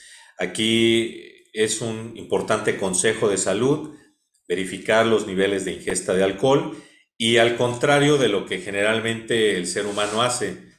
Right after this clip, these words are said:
"Estoy estresado, me voy a desestresar con alcohol", pues vas a perpetuar tus niveles de cortisol elevados.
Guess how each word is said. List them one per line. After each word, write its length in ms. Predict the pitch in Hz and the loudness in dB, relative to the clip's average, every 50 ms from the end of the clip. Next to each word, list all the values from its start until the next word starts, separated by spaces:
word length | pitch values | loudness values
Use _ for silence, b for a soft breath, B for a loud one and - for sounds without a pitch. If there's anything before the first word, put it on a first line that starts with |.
| _ _ _ | _ _ _
"Estoy 340 | - - - - 113 113 117 | -12 -10 -4 -2 0 0 0
estresado, 960 | 113 - - 147 120 - - 127 127 143 156 165 175 175 - - - _ _ _ _ _ | -2 -2 -2 -2 -2 0 2 2 4 4 4 2 0 -2 -6 -12 -18 _ _ _ _ _
me 140 | 92 92 95 | -8 -6 -2
voy 180 | 95 104 113 117 | 0 2 2 2
a 80 | 113 | 2
desestresar 800 | 107 98 90 - 90 87 - - 92 87 87 - 107 101 95 - | 2 0 -2 -4 -8 -8 -8 -8 -8 -6 -4 0 0 0 0 -2
con 140 | - 95 90 | -6 -8 -6
alcohol", 600 | 82 82 85 - 95 90 90 90 90 - - - _ _ _ - | -8 -8 -8 -4 0 0 0 0 -2 -6 -12 -18 _ _ _ -4
pues 120 | 90 85 | -4 -2
vas 220 | 87 104 101 - 120 | 0 0 0 0 0
a 100 | 101 - | 0 -2
perpetuar 560 | 98 87 90 90 85 87 95 95 98 98 - | -2 -4 -4 -6 -6 -4 0 0 0 0 0
tus 180 | - 92 90 87 | -6 -8 -8 -8
niveles 340 | 85 85 87 90 92 90 | -4 -2 -2 0 0 -2
de 100 | 90 80 | -2 -4
cortisol 540 | - 82 78 - - 80 76 - 87 87 87 | -6 -8 -10 -8 -8 -10 -6 -4 -2 0 0
elevados. 680 | 85 82 80 78 76 76 71 71 69 - - - - | 0 -2 -4 -4 -6 -6 -8 -8 -12 -14 -18 -18 -20